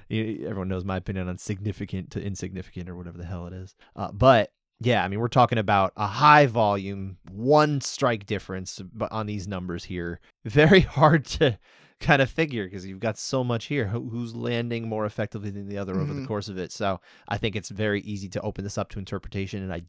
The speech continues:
Speaker 1: did see Covington landing a little bit more effectively throughout with, like you said, a little bit
Speaker 2: Right.
Speaker 1: more notice ups-, upstairs there. But, you know,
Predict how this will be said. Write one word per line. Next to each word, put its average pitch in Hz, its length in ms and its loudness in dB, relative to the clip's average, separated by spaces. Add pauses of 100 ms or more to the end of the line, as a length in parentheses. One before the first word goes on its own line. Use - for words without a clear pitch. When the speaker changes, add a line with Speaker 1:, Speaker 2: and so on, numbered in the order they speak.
Speaker 1:
did 104 240 -2
see 110 520 -4 (340)
Covington 107 560 0
landing 101 300 -4
a 90 40 -8
little 92 160 -6
bit 87 140 -8
more 92 120 -4
effectively 95 580 -6 (420)
throughout 113 500 4
with, 110 140 -4 (180)
like 101 240 -8
you 101 120 -10
said, - 160 -10
a 90 40 -8
little 92 180 -8
bit 98 120 -4
Speaker 2:
Right. 131 120 -2
Speaker 1:
more 98 180 -2 (200)
notice 165 360 8
ups-, - 240 2 (420)
upstairs 143 600 2
there. 139 300 2
But, 131 160 -2
you 147 120 -8
know, 139 200 -8